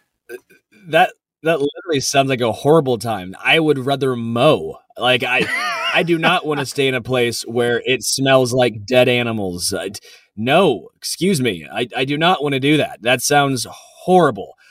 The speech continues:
Uh, before we get into everything, give you guys a little rundown of the show today. We're gonna talk about the week one unofficial depth chart. We're gonna talk about Willie Gay Junior and his injury.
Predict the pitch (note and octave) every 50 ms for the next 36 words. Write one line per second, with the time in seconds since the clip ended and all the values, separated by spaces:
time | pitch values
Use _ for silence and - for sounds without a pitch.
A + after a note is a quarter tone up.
0 | - _ _ - C3+ C3+ C3 B2+ B2 B2 A#2+ - C3 C#3+ D3 C#3+ - F#3 F#3+ G#3
1 | G3+ G3 F#3+ D3+ D#3 D3+ B2+ D3 C#3+ C3+ D3 C3+ C#3 C#3 C#3 B2 A2+ - _ _
2 | B2+ B2 D#3 D#3 D#3+ E3 E3 D3+ C3+ D3+ D3 C3+ C3 C#3+ C#3 C3+ C3 C#3 C3 C3
3 | A#2+ B2 A2 - C3+ B2+ B2 A#2 B2 B2 B2+ C3+ B2+ A#2 A2 B2 C#3 C#3+ D3 -
4 | B2+ C3+ C#3 C#3 - - A2 B2 C3 B2+ B2+ A#2+ A2+ - _ _ _ _ _ _
5 | _ G2 A2 C3+ C#3+ C3 - B2+ C3+ C3+ C3 C3 B2+ - - - B2+ C3 C3 A#2+
6 | - C3 - A#2 G#2+ G2 - A#2+ A#2+ F#2 - - - A#2+ A#2 A2+ G2 A2 G#2+ G2+
7 | - C3 C3 A#2+ A2 A2 C3 A#2 G#2+ A#2+ B2 B2 A#2+ G#2 A#2 A#2 A2 G#2 G2 A2
8 | A2+ A2+ A2+ A2+ G#2 F#2 G#2 G2+ F#2+ - - A2+ B2 B2+ B2+ A2 - A#2+ B2+ B2
9 | A#2 G2+